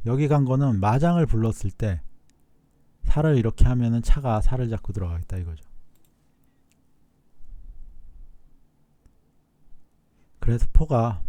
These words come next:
마장을 부르면 잡으러 옵니다. 마가 그래서 그냥 옆으로 가고요. 조를 주길래 잡았더니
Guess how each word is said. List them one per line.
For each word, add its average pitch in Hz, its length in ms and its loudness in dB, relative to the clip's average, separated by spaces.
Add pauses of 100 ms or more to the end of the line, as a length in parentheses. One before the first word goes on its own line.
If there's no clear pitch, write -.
(120)
마장을 117 360 0
부르면 104 460 -2
잡으러 95 420 -4 (200)
옵니다. 85 340 -8 (1500)
마가 123 220 0
그래서 117 480 -2
그냥 107 220 0
옆으로 92 320 0
가고요. 82 260 -8 (4000)
조를 143 440 0
주길래 123 440 -4
잡았더니 101 640 -4